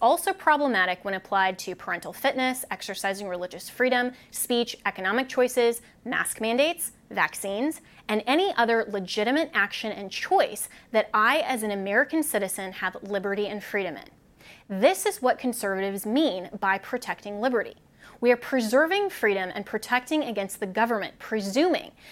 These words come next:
that we do not have legitimate free exercise of our rights, or that we have to get the government's permission to exercise them. Liberty means that the government does not have the authority to punish me before I have chosen to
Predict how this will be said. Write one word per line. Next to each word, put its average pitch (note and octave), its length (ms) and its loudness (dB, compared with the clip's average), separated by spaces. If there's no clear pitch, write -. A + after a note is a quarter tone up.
that G#3+ 180 2
we C4 420 0
do A3+ 140 -2
not G#3 320 0
have G3 280 0
legitimate A3 600 -2
free C4 360 0
exercise G#3+ 600 -2
of F#3+ 120 -8
our F#3+ 120 0
rights, B3+ 460 2
or A#3+ 160 6
that A3 120 4
we D4 160 2
have E4+ 180 -2
to C#4+ 100 0
get A3+ 180 2
the G#3+ 60 0
government's G3 420 -4
permission A3+ 720 -2
to - 180 -4
exercise - 520 -6
them. - 160 -14
Liberty D#4 420 2
means G#3 440 -4
that G#3+ 180 -4
the G#3 80 -4
government G#3+ 460 -2
does G#3 140 -4
not G3+ 220 -6
have D4 160 0
the E4 120 -2
authority B3+ 560 -2
to A3 100 -6
punish D#4 560 -2
me A3+ 360 -4
before G#3 400 -2
I A#3 180 0
have D4 160 -10
chosen G#3 460 -6
to - 120 -12